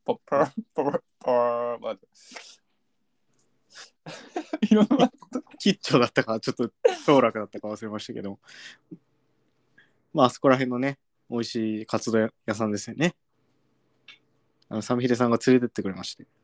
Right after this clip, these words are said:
Speaker 1: はい。
Speaker 2: すごい僕ね、
Speaker 1: 長楽は間違えましたね。普通に中華屋さんでしたね。
Speaker 2: あ、それ中華屋でした。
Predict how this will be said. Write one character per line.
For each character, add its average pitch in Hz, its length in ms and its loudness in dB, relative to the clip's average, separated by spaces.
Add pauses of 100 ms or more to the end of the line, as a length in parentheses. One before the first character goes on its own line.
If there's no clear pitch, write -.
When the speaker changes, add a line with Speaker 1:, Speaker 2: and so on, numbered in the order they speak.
(300)
Speaker 1:
は 104 220 -10
い。 95 120 -18 (1800)
Speaker 2:
す - 140 -4
ご 285 80 8
い 202 60 6
僕 147 320 6
ね、 135 300 4 (420)
Speaker 1:
長 190 180 2
楽 135 220 4
は 107 60 4
間 101 100 -4
違 - 80 -6
え 117 120 -2
ま 113 80 -6
し - 60 -20
た - 80 -14
ね。 - 160 -16 (140)
普 - 60 -20
通 139 220 -8
に 131 100 -4
中 131 200 -8
華 135 120 -2
屋 131 80 -2
さ 131 100 -6
ん 120 60 -6
で 123 60 -10
し - 60 -18
た - 60 -12
ね。 - 180 -20 (360)
Speaker 2:
あ、 160 60 -6
そ 190 100 0
れ 175 40 4
中 - 160 2
華 175 120 6
屋 170 100 4
で 156 80 0
し - 80 -10
た。 - 180 -2